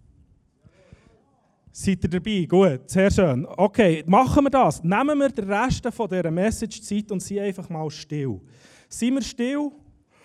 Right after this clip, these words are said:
und hören, was Gott uns zu bieten hat. Und, ähm,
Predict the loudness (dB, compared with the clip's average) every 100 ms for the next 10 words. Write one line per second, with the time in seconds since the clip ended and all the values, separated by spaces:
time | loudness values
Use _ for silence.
0 | _ _ _ -4 -2 0 -2 -2 -4 -6
1 | -8 -10 -6 -6 -6 -8 -8 -8 -10 -18
2 | -14 -8 -8 -8 -12 -12 -14 _ -20 _
3 | _ _ _ _ _ -6 0 0 0 0
4 | 2 2 0 -4